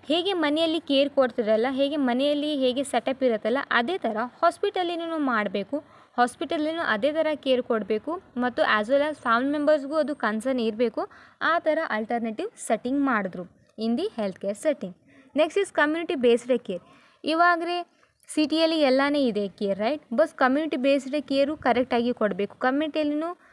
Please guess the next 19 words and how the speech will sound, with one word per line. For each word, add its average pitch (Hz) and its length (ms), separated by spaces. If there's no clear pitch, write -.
ಕಮ್ಯುನಿಟಿನಲ್ಲಿನೂ 302 1040
ಕೇರ್ 269 360
ಕರೆಕ್ಟ್ 247 640
ಕೊಡಬೇಕಂತ 214 680
ಅದು 214 200
ಒಂದು 214 460
ಇಂಪ್ರೂವ್ಮೆಂಟ್ 220 580
ಮಾಡಿದ್ರು. 202 360
ಇದು, 208 260
ಇದು 240 180
ಒಂದು 302 200
ಟ್ರೆಂಡ್ 302 360
ಬಂತು, 220 300
ಕಮ್ಯುನಿಟಿಲೂ 240 680
ಕರೆಕ್ಟ್ 226 360
ಕೇರ್ 208 260
ಹೋಗ್ಬೇಕಂತ. 214 600
Next 370 220
is 427 120